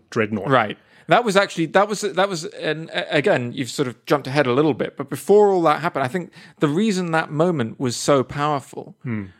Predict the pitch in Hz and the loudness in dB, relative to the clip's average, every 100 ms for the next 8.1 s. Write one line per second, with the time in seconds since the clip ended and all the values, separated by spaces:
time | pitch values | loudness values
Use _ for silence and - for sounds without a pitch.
0 | - 151 135 160 156 139 147 131 147 139 | -4 0 0 0 -4 0 0 2 0 0
1 | 127 165 175 151 - 151 156 - 135 - | 2 0 0 -2 -6 -4 -4 -6 -12 0
2 | 196 156 110 113 - _ - - 147 135 | 2 2 2 -4 -12 _ -20 -8 2 4
3 | 127 127 120 _ _ _ - 139 220 190 | 4 2 -4 _ _ _ -4 0 0 0
4 | 156 151 - 214 233 202 151 139 139 _ | -2 -6 -4 0 2 0 0 -2 -2 _
5 | - - 160 131 - - 160 143 139 131 | -12 -4 -2 -4 -8 0 2 2 0 -2
6 | 123 - 151 131 - 127 - 156 151 - | -6 0 0 0 -6 -14 -8 -6 -6 -4
7 | 127 127 _ _ _ _ _ - 135 117 | -4 -6 _ _ _ _ _ -6 -4 -4